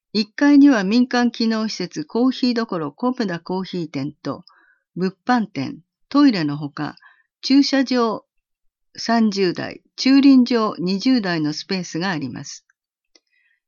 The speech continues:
二階には事務所、倉庫、ウッドデッキに囲まれた人工芝広場があります。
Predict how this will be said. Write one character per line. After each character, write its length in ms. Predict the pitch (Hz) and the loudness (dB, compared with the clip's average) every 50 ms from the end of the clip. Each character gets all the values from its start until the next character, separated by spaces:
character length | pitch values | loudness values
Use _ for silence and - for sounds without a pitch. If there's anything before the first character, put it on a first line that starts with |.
| _ - | _ -6
二 160 | 196 220 220 | -4 -4 -2
階 280 | - - 262 269 269 | 0 0 2 6 6
に 160 | 262 254 254 233 | 6 6 6 4
は 240 | 185 156 - - - _ _ - | 2 -2 -4 -6 -10 _ _ -14
事 140 | 147 - 196 | -6 -2 0
務 200 | 220 233 254 269 | 4 4 6 4
所、 260 | 254 - 202 165 - | 4 2 -2 -6 -8
倉 340 | - - - - 220 196 170 | -10 -10 -6 -6 -4 -4 -6
庫、 300 | - _ - 143 - - _ _ _ _ _ _ _ _ _ _ _ _ | -8 _ -10 -10 -10 -10 _ _ _ _ _ _ _ _ _ _ _ _
ウ 120 | - 185 190 | -4 -4 -2
ッ 60 | 185 - | -2 0
ド 140 | 269 277 | 0 2
デ 80 | 247 277 | 2 2
ッ 100 | 294 285 | 2 0
キ 160 | - - 202 | -2 -6 -8
に 60 | 180 | -8
囲 320 | 170 165 - 170 - - 185 | -8 -8 -10 -12 -10 -8 -6
ま 160 | 175 175 165 | -6 -6 -6
れ 80 | 165 160 | -6 -8
た 320 | 165 - 160 131 - - - | -8 -8 -8 -8 -10 -12 -16
人 360 | - 170 - 233 269 269 269 | -10 -2 4 6 6 6 4
工 240 | 277 - 277 269 262 | 2 0 0 0 0
芝 260 | - - 226 233 233 | -2 -4 -4 -4 -4
広 300 | 226 226 214 208 185 170 | -2 -2 -4 -4 -6 -6
場 100 | 170 156 | -6 -6
が 160 | 151 147 131 | -6 -6 -6
あ 80 | - 143 | -8 -6
り 120 | 139 147 | -6 -4
ま 180 | 139 135 131 139 | -4 -6 -6 -10
す。 200 | - - - | -12 -16 -18